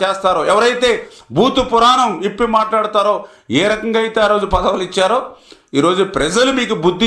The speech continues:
చెప్పినా కూడా మళ్ళీ అదే విధంగా ఈరోజు ప్రతిపక్షం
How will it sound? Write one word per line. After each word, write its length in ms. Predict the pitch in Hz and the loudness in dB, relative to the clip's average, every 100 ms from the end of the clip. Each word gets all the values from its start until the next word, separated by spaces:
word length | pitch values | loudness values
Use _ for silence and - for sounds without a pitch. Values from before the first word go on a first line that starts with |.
| 220 | 0
చెప్పినా 320 | 214 208 190 180 | -2 0 0 0
కూడా 520 | 170 196 233 185 - - _ - | 2 2 2 0 -4 -16 _ -6
మళ్ళీ 520 | 104 185 285 294 233 185 | 0 2 2 2 0 -2
అదే 280 | 180 254 277 | 0 0 0
విధంగా 580 | 247 240 240 220 196 - _ _ | 0 -2 0 0 -2 -10 _ _
ఈరోజు 600 | 151 180 196 185 151 147 - | 0 2 2 0 -2 -4 -4
ప్రతిపక్షం 640 | 143 214 220 233 - | -2 0 0 2 2